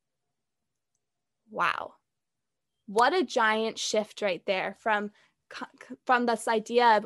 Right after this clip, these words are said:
we c-, control our life and exactly what it looks like to letting go of that control and instead focusing on our response and our perception. How much more empowering is that? Just think about that. That means that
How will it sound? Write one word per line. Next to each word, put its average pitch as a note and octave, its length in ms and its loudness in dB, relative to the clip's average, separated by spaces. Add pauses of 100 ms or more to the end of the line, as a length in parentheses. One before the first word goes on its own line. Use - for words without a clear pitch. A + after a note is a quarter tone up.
(140)
we A#3 320 -2
c-, - 160 -14 (340)
control A3+ 720 2
our F#3+ 260 0
life F#3+ 320 -4 (480)
and G#3 100 -2
exactly G#3 520 0
what G3 160 -2
it - 80 -4
looks G3+ 280 -6
like F3+ 300 -6 (360)
to A3 480 0 (100)
letting G3+ 560 -2
go G3+ 280 0
of G3 120 0
that F3+ 240 -2
control G3 640 -6 (100)
and G#3+ 140 -4
instead G3+ 500 -4
focusing A3 680 -4
on G3 280 -4
our F#3+ 360 -2
response G3 840 -8 (420)
and G#3 200 -8
our F#3+ 260 2
perception. - 800 -12 (2000)
How C#4+ 160 -2
much G4+ 200 2
more F#4+ 120 4
empowering D4+ 640 0
is - 140 -10
that? - 260 -2
Just E4+ 180 -4
think G#4 160 -2
about - 240 2
that. - 180 -8
That D4+ 220 2
means E4+ 300 -2
that C#4 240 0